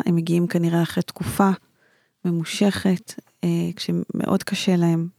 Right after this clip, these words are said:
הם מתוסכלים, הם ניסו כל מיני דברים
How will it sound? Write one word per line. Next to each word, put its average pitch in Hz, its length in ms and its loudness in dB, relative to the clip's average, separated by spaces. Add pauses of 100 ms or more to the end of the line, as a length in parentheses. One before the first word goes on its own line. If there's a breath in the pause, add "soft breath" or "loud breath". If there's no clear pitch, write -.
(100)
הם 175 80 -2
מתוסכלים, 185 800 2 (540 soft breath)
הם 175 120 4
ניסו 214 360 4 (400)
כל - 200 -2
מיני 240 240 6
דברים 208 540 4